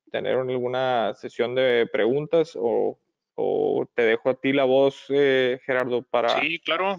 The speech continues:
Speaker 1: para que me
Speaker 2: No hay
Speaker 1: comentes.
Speaker 2: ningún problema. Muchas gracias, Alex. Este,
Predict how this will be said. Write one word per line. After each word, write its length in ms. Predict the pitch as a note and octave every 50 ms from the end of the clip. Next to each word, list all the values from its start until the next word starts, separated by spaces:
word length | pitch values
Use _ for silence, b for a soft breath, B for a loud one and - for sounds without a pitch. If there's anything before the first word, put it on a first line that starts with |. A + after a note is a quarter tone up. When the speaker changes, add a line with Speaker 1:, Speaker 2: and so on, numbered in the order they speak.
| D#3+ - _
Speaker 1:
para 140 | _ - -
que 60 | -
me 40 | A#2+
Speaker 2:
No 20 |
hay 60 | A#2 -
Speaker 1:
comentes. 440 | A#2+ A#2 A#2+ C3 C3+ C3 C#3 C3
Speaker 2:
ningún 180 | C#3+ C#3 C#3 C3
problema. 440 | _ - B2 A#2+ B2 C3+ D3 C#3+ -
Muchas 240 | D#3+ D#3 - F3 F3
gracias, 320 | D#3+ D#3+ E3 F#3 F3+ -
Alex. 460 | F#3+ F#3 F#3 F#3+ - - - - - -
Este, 960 | - B2 A#2+ A#2 G#2 - - - - _ - A#2 A2+ A2+ A2+ A2+ A2 G#2 -